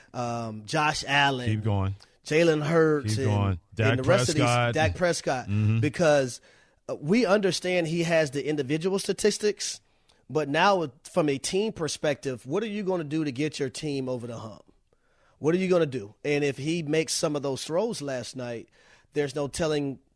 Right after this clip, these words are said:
Speaker 1: where the Chargers could have been today. We could have been, we could have been talking about a different story, but that's a part of the game. And I'm not gonna sit up here and blame Dak Prescott for what,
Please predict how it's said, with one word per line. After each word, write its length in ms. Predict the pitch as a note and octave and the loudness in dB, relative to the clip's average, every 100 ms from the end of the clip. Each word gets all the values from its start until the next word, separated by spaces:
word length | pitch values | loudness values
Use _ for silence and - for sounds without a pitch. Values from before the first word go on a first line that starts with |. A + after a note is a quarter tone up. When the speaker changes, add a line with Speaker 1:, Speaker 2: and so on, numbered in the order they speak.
| _ | _
Speaker 1:
where 540 | - G#2 A#2+ A2+ C3+ E3+ | -20 -18 -16 -6 -2 -2
the 80 | |
Chargers 380 | F3 E3+ C#3+ A#2+ | -2 -2 -2 -2
could 140 | - D3+ | -4 -4
have 100 | A#2+ | 0
been 220 | C#3 C3 | -2 -2
today. 440 | - B2 E3+ E3+ | -4 -4 0 0
We 120 | A2 C3 | 0 -6
could 160 | E3 | -6
have 100 | C3+ | -6
been, 140 | C3 B2+ | -8 -8
we 80 | D3+ | 2
could 160 | A#3 | 2
have 80 | E4+ | 2
been 120 | G#3+ | 0
talking 220 | D#3+ C#3 | -2 -2
about 120 | C#3 B2 | -2 -6
a 40 | |
different 240 | A2 A#2 A2 | -6 -8 -8
story, 320 | C3+ A#2 G#2 | -6 -6 -6
but 200 | A2+ D3 | -6 -2
that's 220 | D#3+ E3 | 0 0
a 60 | F3 | -2
part 240 | E3+ D#3+ | 0 0
of 60 | C#3+ | 0
the 60 | |
game. 400 | B2+ F#3+ G3 D3 - - - | -2 0 0 -2 -8 -16 -4
And 120 | C#3 | 0
I'm 80 | G3 | 2
not 100 | E3 | 2
gonna 100 | D3 | 2
sit 140 | F3+ D3 | 0 0
up 80 | |
here 100 | D3 | 0
and 100 | D3+ | -2
blame 340 | A#2 C#3+ D3 A#2+ | -2 -2 -2 -2
Dak 280 | C3+ D3+ - | -2 -2 -4
Prescott 640 | C#3+ G3 - C3+ B2 - | -4 -2 -2 -4 -4 -4
for 100 | E3+ | -4
what, 260 | C3+ D3 | 0 -2